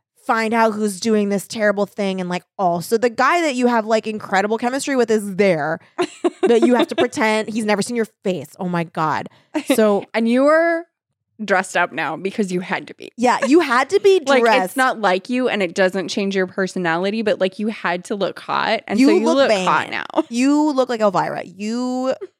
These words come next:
Speaker 2: look amazing.
Speaker 1: You're wearing a fucking cat suit.
Speaker 2: You're wearing a cat suit with, like, long drapey sleeves. You look great, but you had to for this. But you can
Speaker 1: Mm-hmm.
Speaker 2: also kick major ass.
Speaker 1: Mm-hmm.
Speaker 2: So you go in there with your friend,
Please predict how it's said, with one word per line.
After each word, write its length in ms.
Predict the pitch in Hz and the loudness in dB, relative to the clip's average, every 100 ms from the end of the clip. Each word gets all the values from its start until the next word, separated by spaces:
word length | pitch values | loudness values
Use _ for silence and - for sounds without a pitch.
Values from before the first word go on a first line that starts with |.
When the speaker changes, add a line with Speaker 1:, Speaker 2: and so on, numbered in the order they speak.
| _ | _
Speaker 2:
look 140 | 226 208 | -4 -2
amazing. 180 | 190 | 0
Speaker 1:
You're 220 | 208 220 262 | 2 4 4
wearing 440 | 247 233 226 208 | 2 2 0 -4
a 80 | - | -6
fucking 380 | - 180 180 190 | -4 -4 -4 -4
cat 300 | 226 80 - | -4 -6 -8
suit. 240 | - 64 | -10 -4
Speaker 2:
You're 80 | 226 | 0
wearing 200 | 226 247 | 0 0
a 40 | 240 | -4
cat 300 | 254 220 - | -2 -4 -4
suit 140 | 262 | -6
with, 140 | 240 285 | -4 -2
like, 200 | 277 208 202 | -4 -6 -16
long 600 | 202 190 185 226 214 202 | -14 -14 -6 0 0 2
drapey 260 | 190 180 180 | -2 -2 -6
sleeves. 420 | 113 90 - - _ _ _ _ _ _ _ - | -10 -12 -14 -18 _ _ _ _ _ _ _ 0
You 120 | 247 | 2
look 100 | 254 | 2
great, 280 | 220 170 - _ _ _ _ - | 0 -2 -2 _ _ _ _ -6
but 140 | 208 220 | -2 0
you 100 | 220 | -2
had 300 | 196 180 - | 0 -2 -4
to 320 | 95 - 214 _ _ _ _ _ - | -8 -8 -8 _ _ _ _ _ -6
for 140 | 170 | -6
this. 380 | - 50 - - | -6 -16 -18 -8
But 140 | 196 214 | -2 0
you 80 | |
can 80 | 190 | 2
Speaker 1:
Mm-hmm. 80 | 175 | 2
Speaker 2:
also 160 | 220 220 | 0 0
kick 160 | 208 | -4
major 260 | 175 175 - | -4 -6 -8
ass. 380 | 80 - - - | -10 -12 -16 -8
Speaker 1:
Mm-hmm. 360 | 208 214 185 185 - _ _ _ _ | -4 -4 -4 -6 -12 _ _ _ _
Speaker 2:
So 140 | - 175 | -14 -8
you 160 | 202 | -2
go 160 | 208 220 | 2 2
in 160 | 202 185 | 0 -2
there 400 | 175 165 165 - _ _ - | -4 -4 -8 -12 _ _ -10
with 140 | 190 | -4
your 100 | 185 | -2
friend, 520 | 180 185 170 160 165 | -2 0 0 0 -6